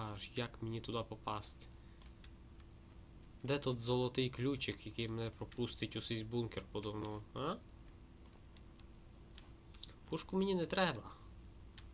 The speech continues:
Мені треба... Блін, внутрь попасти.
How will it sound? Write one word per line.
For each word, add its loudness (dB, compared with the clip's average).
Мені -4
треба... 4
Блін, 8
внутрь 4
попасти. 0